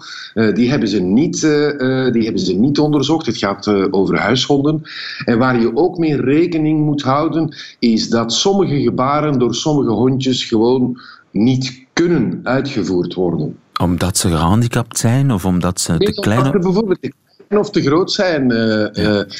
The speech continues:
Speaker 1: een van de gebaren die, eh, aan bod komen is een heel mooi gebaar en zullen heel veel hondeneigenaars herkennen. Je zit aan tafel, je bent aan het werken bijvoorbeeld achter je computer, eh, of je bent iets aan het lezen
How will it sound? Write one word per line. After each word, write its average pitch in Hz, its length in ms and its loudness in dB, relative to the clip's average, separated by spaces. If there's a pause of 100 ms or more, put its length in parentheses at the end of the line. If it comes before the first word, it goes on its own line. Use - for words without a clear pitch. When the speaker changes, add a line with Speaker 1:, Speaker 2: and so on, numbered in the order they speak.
(140)
Speaker 1:
een 202 260 2
van 185 140 0
de 151 80 -6
gebaren 139 600 0
die, 120 440 2
eh, 101 320 0
aan 104 240 0
bod 170 240 0
komen 156 480 2
is 110 140 -2
een 113 200 2
heel 156 220 2
mooi 160 320 0
gebaar 151 360 -2
en 131 120 -2
zullen 156 240 0
heel 180 260 2
veel 156 220 0
hondeneigenaars 123 840 0
herkennen. 90 540 -2 (400)
Je 113 140 4
zit 202 260 2
aan 151 240 0
tafel, 147 440 -2
je 131 120 2
bent 123 240 2
aan 107 100 0
het - 120 -6
werken 113 300 0
bijvoorbeeld 101 400 0
achter 101 280 -2
je 85 100 0
computer, 147 800 0 (320)
eh, 101 580 0
of 92 140 -4
je 110 100 2
bent 113 220 0
iets 95 180 -2
aan 98 100 0
het 92 160 -2
lezen 170 540 0